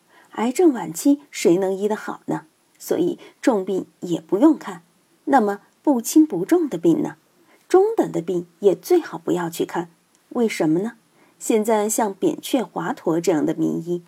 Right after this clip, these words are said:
有几个呢？如果你遇到温医生，把你的中医治成了重病，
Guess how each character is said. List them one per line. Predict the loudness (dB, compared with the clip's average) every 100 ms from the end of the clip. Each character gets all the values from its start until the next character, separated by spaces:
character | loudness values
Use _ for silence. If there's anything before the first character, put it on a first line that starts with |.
| _
有 | 0 0
几 | -2 -8
个 | 2 2
呢？ | 2 -10 _ _ _ _ _
如 | -6 -2
果 | 0 0
你 | 2 -2
遇 | -2 0
到 | 0
温 | 2 0 2
医 | 0
生， | 2 0 0 _ _ 0
把 | 4
你 | 6 4
的 | -2
中 | 2 6 6
医 | 6 4 0
治 | -6 -6
成 | -2 -4
了 |
重 | 2 0 0
病， | -4 -8